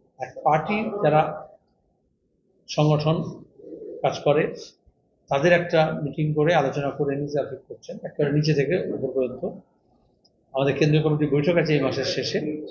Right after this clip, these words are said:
সেখানে আমরা প্রাথমিক পর্যালোচনা শেষ করব। জেলা ক-, রাজ্য কমিটির মিটিং আছে উনিশ আর কুড়ি জুন, আর আঠাশ থেকে তিরিশ হচ্ছে কেন্দ্রীয় কমিটির বৈঠক দিল্লিতে। তাছাড়াও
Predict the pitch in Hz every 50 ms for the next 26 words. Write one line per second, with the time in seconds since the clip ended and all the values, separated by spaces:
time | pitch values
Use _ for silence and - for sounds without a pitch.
0 | - - - - _ - - 160 156 175 170 160 160 156 147 151 143 - - 151
1 | 147 - 147 139 127 135 123 120 139 135 127 - - 151 147 - - 143 127 117
2 | 131 185 - - - - - - - - - - - - - - - - 143 156
3 | 151 147 156 160 143 139 139 - 170 160 170 165 165 160 156 151 151 151 147 147
4 | 147 147 143 143 147 143 143 147 131 - - - 135 139 151 143 - - _ _
5 | _ _ _ _ _ _ _ _ _ - - - - 127 143 160 214 - 190 -
6 | - - - _ _ _ _ _ _ _ _ _ - 131 135 131 135 175 175 170
7 | - 170 151 147 151 147 151 143 143 147 143 - - 156 - 175 160 160 156 143
8 | 139 135 131 135 127 127 139 143 - 131 123 113 117 113 113 120 - - - _
9 | _ _ _ _ _ _ _ _ _ _ _ _ _ _ _ _ _ _ _ _
10 | _ _ _ _ _ _ _ _ _ _ _ _ _ _ _ _ _ _ _ _
11 | _ _ _ _ - - 175 170 - - 170 180 190 160 127 - - - - -
12 | -